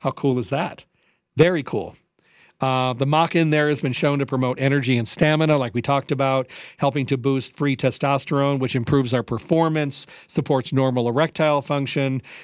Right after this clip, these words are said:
People notice results very quickly. I tell people two to three weeks and see how you respond. Um, make sure that you're giving yourself time.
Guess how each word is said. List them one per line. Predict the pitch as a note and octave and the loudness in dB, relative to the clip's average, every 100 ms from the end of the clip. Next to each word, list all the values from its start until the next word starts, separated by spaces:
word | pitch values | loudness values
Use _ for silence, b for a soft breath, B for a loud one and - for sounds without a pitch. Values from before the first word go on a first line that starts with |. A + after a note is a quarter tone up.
| - | -4
People | D3 C#3 | 0 2
notice | C3+ C3+ C3 C#3+ | 2 2 2 0
results | B2 C#3 C3 | 4 4 2
very | C3+ C3 B2 | 0 0 0
quickly. | - D3+ E3+ D3 C#3+ C#3 | 2 0 2 2 4 2
I | B2 B2+ C3 | 2 0 2
tell | D3+ C3+ | 2 2
people | C#3 C3 | 2 -2
two | - C3+ | -2 -2
to | C3 | -2
three | B2+ A#2+ | -2 0
weeks | D3 F#3 F3 - - B B | 0 0 -4 -14 -16 B B
and | C3+ | -4
see | - D3 | 0 0
how | C3+ | 0
you | C3+ B2+ | 0 0
respond. | A#2 - E3+ E3+ E3 E3 F3 b b b b b b | -4 0 2 4 4 0 -4 b b b b b b
Um, | C3+ B2+ B2 B2 C3+ | -4 -2 -2 -4 -2
make | C3+ D3+ | -2 -2
sure | - F3 | 0 0
that | E3 | 0
you're | D3+ D3+ D3+ | 0 0 0
giving | C#3+ D3+ D3+ | -2 -2 0
yourself | D3+ - D3 C3+ | -2 0 0 0
time. | D#3+ D#3 A#2 | 0 0 -2